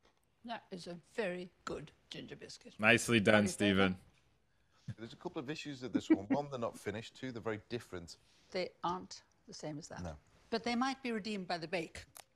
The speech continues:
Speaker 1: Nice crunch.
Speaker 3: Mm. It's a bit dark, that one, actually. Tastes good.
Speaker 1: Texture is beautiful.
Speaker 3: Yeah, but the problem is, look,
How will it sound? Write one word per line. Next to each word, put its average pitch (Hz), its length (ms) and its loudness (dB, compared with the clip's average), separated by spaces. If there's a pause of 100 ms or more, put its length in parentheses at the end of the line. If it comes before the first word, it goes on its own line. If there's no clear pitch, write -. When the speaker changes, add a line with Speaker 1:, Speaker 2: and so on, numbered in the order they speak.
(220)
Speaker 1:
Nice 277 220 -2
crunch. - 400 -6 (360)
Speaker 3:
Mm. 220 200 -10 (1500)
It's - 100 -20
a - 40 -16
bit - 180 -8
dark, 180 300 -6
that 69 120 -10
one, 78 160 -12
actually. - 260 -18 (580)
Tastes 147 200 -2
good. 117 220 -2 (500)
Speaker 1:
Texture - 360 -12
is 190 180 -14
beautiful. - 340 -16 (280)
Speaker 3:
Yeah, 120 60 -6
but 107 80 0
the - 40 -8
problem 101 320 -2
is, - 180 -8 (400)
look, 101 160 -4